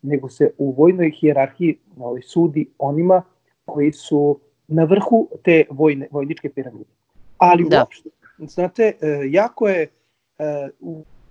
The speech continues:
Speaker 1: sa civilne strane posmatrano, priča o vojnoj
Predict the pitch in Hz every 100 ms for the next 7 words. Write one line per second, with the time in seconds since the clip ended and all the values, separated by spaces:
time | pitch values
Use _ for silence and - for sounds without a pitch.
0 | _ - - 151 - 196 262 240 - 139
1 | 127 123 123 _ _ - - 156 175 147
2 | 160 127 113 _ _ _ _ 220 269 269
3 | 156 - 143 151 254 208 135